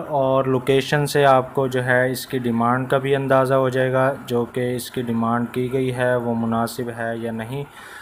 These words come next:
तो दोस्तों, पाँच मरले में बना हुआ है, फ़ाइव पॉइंट ट्वेंटी फ़ाइव मरला यानी कि सवा पाँच मरले में ये मकान बना हुआ है।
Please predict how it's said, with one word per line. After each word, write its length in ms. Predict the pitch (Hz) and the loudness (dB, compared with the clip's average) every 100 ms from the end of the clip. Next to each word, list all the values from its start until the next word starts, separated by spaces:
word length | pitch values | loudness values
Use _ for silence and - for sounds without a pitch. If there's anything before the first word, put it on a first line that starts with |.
| - - | -16 -10
तो 80 | 131 | -2
दोस्तों, 520 | 143 156 - 170 170 170 - - _ - | 0 0 2 4 4 0 -16 -20 _ 0
पाँच 340 | 147 156 160 | 2 2 0
मरले 320 | 165 156 156 160 | -2 -2 -2 -2
में 160 | 156 | -2
बना 220 | 151 147 151 | -2 -2 -2
हुआ 300 | 147 147 147 | 0 2 2
है, 520 | 147 147 147 165 - 147 - | 2 2 2 -2 -10 -6 0
फ़ाइव 280 | 131 139 135 | 2 0 -2
पॉइंट 340 | 143 139 139 - | -2 -2 -6 -4
ट्वेंटी 360 | 135 135 131 139 | -4 -4 -4 -6
फ़ाइव 340 | 127 127 131 | 0 0 0
मरला 320 | 131 123 127 123 | 0 0 0 0
यानी 240 | 127 131 | 0 -2
कि 140 | 135 135 | -4 -4
सवा 340 | - 135 139 135 | -2 0 2 2
पाँच 360 | 131 127 123 | 0 0 -2
मरले 340 | 127 123 123 127 | -4 -4 -4 -4
में 240 | 127 127 | -4 -4
ये 200 | 127 120 | -4 -4
मकान 480 | 120 120 120 117 117 | -4 -2 -2 -2 -2
बना 220 | 113 123 131 | -2 0 0
हुआ 260 | 131 131 127 | 0 0 2
है। 220 | 131 | 0